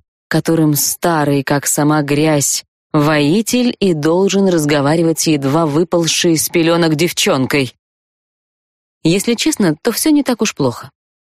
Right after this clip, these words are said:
Одновременно древний считает нужным разобраться с любой оппозицией неофициальной. Что-то связанное с должностью главы службы безопасности, я полагаю.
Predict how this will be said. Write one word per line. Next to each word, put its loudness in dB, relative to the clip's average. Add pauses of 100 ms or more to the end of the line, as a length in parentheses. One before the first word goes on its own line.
(140)
Одновременно 2
древний 2
считает 0
нужным 2
разобраться 0
с -4
любой 2
оппозицией 0
неофициальной. 0 (1400)
Что-то -2
связанное 2
с -2
должностью 0
главы 2
службы 0
безопасности, -2
я -2
полагаю. -2